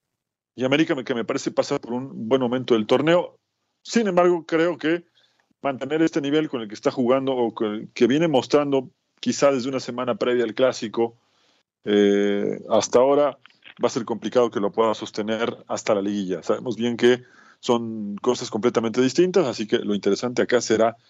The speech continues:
saber si este América se sostiene o no. En información que se está generando ahora, pues, eh,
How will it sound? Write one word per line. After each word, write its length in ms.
saber 300
si 200
este 240
América 540
se 160
sostiene 420
o 60
no. 200
En 420
información 520
que 120
se 80
está 180
generando 680
ahora, 520
pues, 400
eh, 640